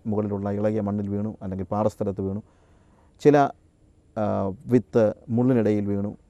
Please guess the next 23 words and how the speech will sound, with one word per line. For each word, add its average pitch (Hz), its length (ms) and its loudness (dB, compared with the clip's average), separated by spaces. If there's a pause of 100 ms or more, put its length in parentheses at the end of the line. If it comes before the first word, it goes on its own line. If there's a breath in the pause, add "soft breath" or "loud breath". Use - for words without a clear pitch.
(140)
ചിലത് 107 340 2 (100)
നല്ല 113 200 2
നിലത്ത് 90 260 -2
വീണു. 69 220 -10 (960)
ആ, 104 80 -6
വഴിയരികിൽ 113 500 4
വീണത് 117 260 2
പറവകൾ 120 380 2
കൊത്തിക്കൊണ്ട് 117 380 -2
പോയി. 110 240 -4 (680)
പാറസ്ഥലത്ത് 135 460 6
വീണത്, 117 420 0 (680)
ആ, 92 400 -10 (240 soft breath)
വേര് 123 480 6 (100)
താഴോട്ട് 113 360 2
പോയി 104 280 0
പാറയിൽ 107 640 -2 (300)
തട്ടി 101 340 -4
ചൂട് 117 280 0 (160)
അല്ലെങ്കിൽ 104 380 -4
പീഡനം 123 380 0
അനുഭവിക്കേണ്ടി 107 480 -2
വന്നതുകൊണ്ട് 98 500 -2